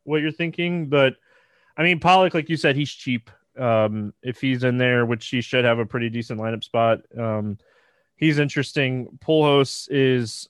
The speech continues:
somewhat interesting here. But yeah, I mean, I don't love the Dodgers stack. I don't love the ballpark. I don't love the weather. Um, so,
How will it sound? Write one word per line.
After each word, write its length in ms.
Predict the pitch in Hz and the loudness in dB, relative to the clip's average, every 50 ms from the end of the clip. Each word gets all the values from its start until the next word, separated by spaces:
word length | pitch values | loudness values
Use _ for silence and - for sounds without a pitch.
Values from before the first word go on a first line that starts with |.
| - | -20
somewhat 400 | - - - 151 156 156 151 147 | -16 -8 -4 -2 -2 0 0 0
interesting 500 | 143 143 135 - 147 - - 143 139 131 | -2 -2 -4 -6 -8 -6 -6 -6 -6 -6
here. 400 | 131 135 139 135 131 131 120 113 _ _ _ _ _ _ _ _ _ _ _ _ _ _ | -4 -2 -2 0 0 -2 -4 -6 _ _ _ _ _ _ _ _ _ _ _ _ _ _
But 220 | - 143 139 139 151 | 0 2 2 4 4
yeah, 160 | 175 180 170 | 4 4 4
I 40 | 175 | 4
mean, 440 | 190 196 202 190 185 175 160 151 - _ - | 4 4 4 4 4 2 0 -2 -4 _ -4
I 120 | 151 160 | 0 2
don't 180 | 180 208 196 147 | 2 4 4 4
love 180 | 131 135 139 151 | 2 2 2 2
the 80 | 143 | 2
Dodgers 340 | 127 120 117 113 113 113 - | 4 4 4 4 2 -2 -2
stack. 360 | - 113 110 120 131 - - - - - | 0 2 2 2 0 -2 -8 -16 -10 -6
I 40 | 123 | -2
don't 140 | 135 139 135 | 0 0 2
love 160 | 139 127 117 | 2 0 0
the 80 | 113 | -2
ballpark. 520 | 113 113 120 127 - 123 110 120 117 - - _ - | 0 0 0 0 0 0 0 0 -2 -6 -10 _ -10
I 40 | 107 | -6
don't 160 | 120 120 117 | -4 -2 0
love 200 | 123 123 120 113 | 0 -2 -2 -2
the 80 | 110 | -2
weather. 420 | 107 113 117 120 127 123 123 117 - - - - | 2 2 2 2 2 2 0 0 -4 -8 -16 -10
Um, 420 | - 110 113 110 110 107 107 107 101 | -4 -2 0 0 0 0 -2 -4 -4
so, 440 | - - 120 117 117 113 113 107 | -4 0 0 2 2 0 -2 -4